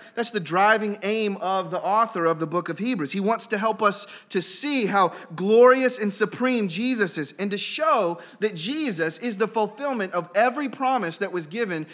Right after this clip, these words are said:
in the Old Testament. He is the promise of rest, right? So in the Old Testament, you have this promise that the people of God are going to enter into a day of rest. Rest from their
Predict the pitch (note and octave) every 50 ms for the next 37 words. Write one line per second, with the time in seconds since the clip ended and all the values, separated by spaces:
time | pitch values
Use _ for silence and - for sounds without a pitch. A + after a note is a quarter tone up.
0 | - - - F3 E3+ E3+ E3+ F3 F3+ F#3 F3 B3 B3+ B3+ B3+ - - - C3+ C3
1 | C3+ E3 A3 A3+ G#3+ E3+ G3 F3 - A3 A#3 B3 B3+ A#3 F#3+ F3+ E3+ - F3+ F#3+
2 | F3+ G#3+ A#3+ B3+ A#3+ - - - - - - - - - - - - - F#3 G3
3 | A3+ A3+ - A3+ A3 G#3+ G#3+ A3 A3 F#3+ B3+ B3+ A3 G3+ F#3+ F#3 G3+ G3 F#3 G3+
4 | G3 - - B3 B3 B3 A#3 F#3 D3+ - - D#3+ - - - - - F#3 D#3 -
5 | A3+ B3 G#3+ A#3+ B3+ B3 G#3+ F3+ F#3 C4 C4+ A#3+ G#3 C4 A3+ A3+ - - - -
6 | - - F#3+ F3+ F#3+ G#3+ G#3+ G#3 G#3+ G#3+ G#3+ - A#3 B3+ B3 - C4 B3 A3 A3+
7 | A3 F#3+ - - G#3 G3 F#3+ F3+ F3+ - - - E3+ F3 D3+ D3 G#3 A3+ A3+ A#3
8 | - F#3 F3 C#3+ C#3+ C#3+ C#3+ D3 D#3+ F3+ G3 G3+ F#3 D#3 - - - - - -
9 | - - - _ _ _ _ _ _ _ - D3+ F#3+ G3+ G#3+ G#3 - - G#3 G3
10 | F#3 F3 E3+